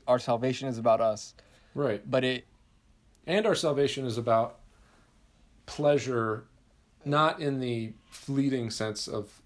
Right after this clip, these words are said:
Speaker 2: the word, but, I
Speaker 1: Right.
Speaker 2: mean, like, Saint John Chrysostom talks about pleasure,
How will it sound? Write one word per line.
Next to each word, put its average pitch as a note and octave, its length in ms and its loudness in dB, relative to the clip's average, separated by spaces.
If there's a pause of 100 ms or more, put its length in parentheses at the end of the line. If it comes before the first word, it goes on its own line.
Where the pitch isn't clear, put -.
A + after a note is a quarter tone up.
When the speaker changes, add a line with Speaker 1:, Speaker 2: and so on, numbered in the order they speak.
Speaker 2:
the B2 140 -6
word, G2+ 420 -4 (180)
but, A2+ 260 4
I - 20 -2
Speaker 1:
Right. B2+ 200 2
Speaker 2:
mean, A#2+ 100 0
like, A#2 140 -2 (200)
Saint D3 200 0
John C3+ 160 0
Chrysostom B2+ 380 -4
talks G#2+ 260 -4
about G#2 360 -4 (800)
pleasure, G2+ 560 -4